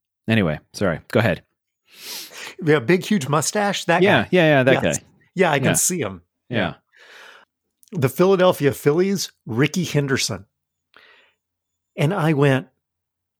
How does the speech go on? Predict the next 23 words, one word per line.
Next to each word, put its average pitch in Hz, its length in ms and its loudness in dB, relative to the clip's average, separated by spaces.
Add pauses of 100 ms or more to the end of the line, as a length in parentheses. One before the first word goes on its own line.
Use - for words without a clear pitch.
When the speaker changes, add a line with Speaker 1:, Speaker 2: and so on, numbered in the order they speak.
Speaker 2:
"Hold 147 220 0
on." 120 340 -2 (1500)
'Cause - 380 0 (800)
Rickey 180 380 2
played 185 320 -2
for 147 120 0
nine 123 420 0
different 123 360 0
teams, 101 560 -4 (960)
<laughs> - 680 -18
including 180 520 0
Oakland 165 480 2
four 143 340 0
different 131 320 0
times. 135 560 -4 (220)
This 139 200 0
is, 147 300 0 (340)
of 147 160 0
course, - 600 0 (880)
thanks 139 280 -2
to 135 120 2
Wik-, 123 240 2
Wikipedia, 117 720 0